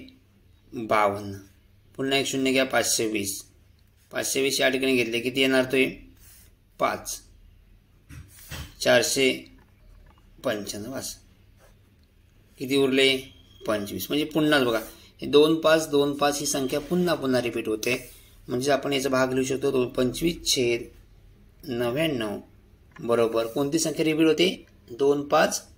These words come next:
दोन पाच. म्हणजे आपण हे असं लिहू शकतो, शून्य पॉइंट दोन पाच बार, कारण ही पंचवीस ही संख्या आपल्याला पुन्हा आवर्ती संख्या आहे, पुन्हा पुन्हा येते, म्हणून आपण हे पंचवीसच्या वरती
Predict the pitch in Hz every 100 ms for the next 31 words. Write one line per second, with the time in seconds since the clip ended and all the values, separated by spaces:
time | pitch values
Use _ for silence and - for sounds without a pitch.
0 | _ 120 110 98 98 - - - - -
1 | - 131 127 120 123 131 135 - 156 139
2 | - - - - - - 165 160 143 -
3 | 110 110 - - - - - _ _ _
4 | _ _ - - 120 123 120 123 156 185
5 | - - 110 104 - - - - 120 131
6 | 131 131 131 175 196 160 143 147 131 135
7 | 135 170 - - - - - 151 151 143
8 | 151 175 180 190 151 127 123 127 143 160
9 | 185 170 147 127 120 123 127 135 131 135
10 | - - - 135 127 135 143 135 131 190